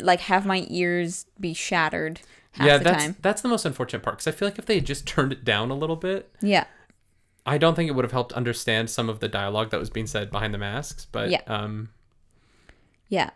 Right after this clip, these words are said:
Speaker 1: but there were, like, there were so many times where I just felt lost because, like, they were speaking and I c-, I didn't know what they were saying, and I was just
Speaker 2: Mm-hmm.
Speaker 1: like, "All right, well, I guess I'll just watch," like.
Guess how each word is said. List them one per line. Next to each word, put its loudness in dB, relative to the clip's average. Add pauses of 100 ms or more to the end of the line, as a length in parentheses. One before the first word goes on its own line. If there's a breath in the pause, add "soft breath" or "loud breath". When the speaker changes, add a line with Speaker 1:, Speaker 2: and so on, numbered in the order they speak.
(140)
Speaker 1:
but 4
there 8
were, 6
like, 6
there 2
were 4
so 4
many 6
times 0
where 6
I 4
just -2 (580 soft breath)
felt 6
lost 4
because, 2
like, 4
they 4
were 4
speaking 0
and -2
I 2
c-, -12
I 2
didn't 2
know 6
what 4
they 2
were 2
saying, 4
and 0
I 0
was -2
just -2
Speaker 2:
Mm-hmm. -4
Speaker 1:
like, -4
"All 2
right, 2
well, 0
I 0
guess -6
I'll -2
just -8
watch," -2
like. -4